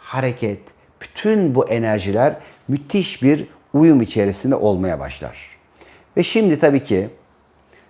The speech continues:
eee, şunu da hatırlatmakta fayda var. Birçoğunuz aydınlığı da karanlığı da tam kavrayamadığınızda kiminiz karanlıktan korkuyorsunuz,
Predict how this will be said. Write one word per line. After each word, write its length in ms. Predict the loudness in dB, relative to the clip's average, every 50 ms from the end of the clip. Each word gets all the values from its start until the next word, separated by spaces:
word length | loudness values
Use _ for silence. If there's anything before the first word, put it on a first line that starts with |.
| _ _ -10 -6
eee, 1160 | -4 -2 -2 0 0 -2 -2 -2 -2 -2 -2 -2 -4 -4 -4 -6 -6 -8 -8 -10 -10 -12 -14 -14
şunu 320 | -8 -2 0 0 4 4
da 100 | 4 4
hatırlatmakta 1160 | 2 0 -4 -2 -2 -2 -4 -4 -8 -10 -10 -10 -12 -16 -20 -20 -20 _ _ _ _ -10 -8
fayda 340 | -6 -4 -4 -4 -4 -6 -6
var. 360 | -6 -6 -6 -8 -10 -18 -20 _ _ _ _ _ _ _ _ _ _ _ _ _ -20 -20 -20 -20 -20 -20 -20 -20 _ _ _ _ -20 -20 _ _ _ _ -6
Birçoğunuz 840 | -4 -4 -2 2 4 4 4 4 2 -2 -6 -8 -14 -18 -20 -20 _ _ _ _ _ _ -8
aydınlığı 720 | -2 0 2 2 2 4 2 2 2 2 2 2 2 2 0
da 160 | 0 -2 -4 -8
karanlığı 680 | -8 -6 -2 -2 0 0 0 0 0 -2 -2 -2 -4
da 120 | -6 -8 -10 -12
tam 300 | -10 -6 -6 -6 -6 -8
kavrayamadığınızda 1300 | -8 -4 -2 -2 -2 -2 -2 -2 0 0 2 2 2 0 0 -2 -6 -6 -6 -10 -12 -12 -12 -12 -12 -12 -14 _ _ _ _ _ _ _ -20 -20 -20 _ _ _ _ -18
kiminiz 720 | -8 -4 -2 0 2 2 2 0 0 -2 -6 -12 -14 -18 -20 _ _ _ _ _ _ _ _ _ _ _ _ _
karanlıktan 960 | -16 -8 -4 0 2 2 2 2 2 2 0 -2 -4 -2 0 2 2 2 0
korkuyorsunuz, 960 | 0 0 -2 -2 -2 -4 -6 -8 -8 -8 -8 -8 -6 -6 -6 -6 -8 -14